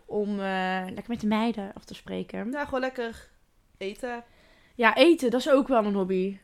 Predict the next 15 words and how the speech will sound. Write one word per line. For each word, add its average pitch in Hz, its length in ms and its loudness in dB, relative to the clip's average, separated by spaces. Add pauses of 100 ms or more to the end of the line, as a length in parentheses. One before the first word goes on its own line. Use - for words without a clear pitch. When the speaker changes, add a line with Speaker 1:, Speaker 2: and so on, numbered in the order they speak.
(200)
Speaker 2:
Ja. 240 240 -8
Speaker 1:
Ja, 214 400 -2 (260)
eten. 190 520 -8
Lunchen 190 600 -2
vind 185 120 -6
ik - 80 -14
altijd 196 280 -2
heerlijk. 202 880 0 (540)
Speaker 2:
Lekker 220 260 -14
wijntje 214 400 -10
erbij. 208 460 -14
Speaker 1:
Ja, 214 440 6 (100)
ehm, 233 800 4 (460)
ja, 190 280 -8
verder. 196 640 -2